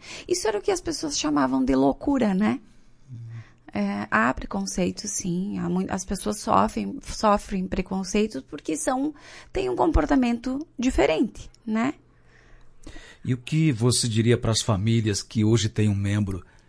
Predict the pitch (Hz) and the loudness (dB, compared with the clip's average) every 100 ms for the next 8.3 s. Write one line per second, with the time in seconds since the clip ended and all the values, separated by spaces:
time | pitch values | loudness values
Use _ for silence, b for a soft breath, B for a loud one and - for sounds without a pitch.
0 | b _ - 98 - 98 - 92 87 87 | b _ -2 0 2 0 -2 -4 -6 -4
1 | - 85 82 92 _ - B B B B | -6 -6 -12 -18 _ -20 B B B B
2 | B B B 208 208 196 190 196 190 196 | B B B -2 0 0 -2 -2 -4 -8
3 | _ _ - 214 202 202 - - - _ | _ _ -4 0 2 0 -4 -16 -20 _
4 | _ _ _ _ _ - - 208 - 220 | _ _ _ _ _ -10 -2 -2 0 -2
5 | 220 208 196 196 196 247 294 b b b | 0 0 0 -2 0 0 -2 b b b
6 | b b _ 220 196 180 - - 85 B | b b _ -10 -4 -2 -2 -4 -10 B
7 | B B B B _ - 202 196 - - | B B B B _ -6 -6 -6 -10 -4
8 | 208 202 | 0 0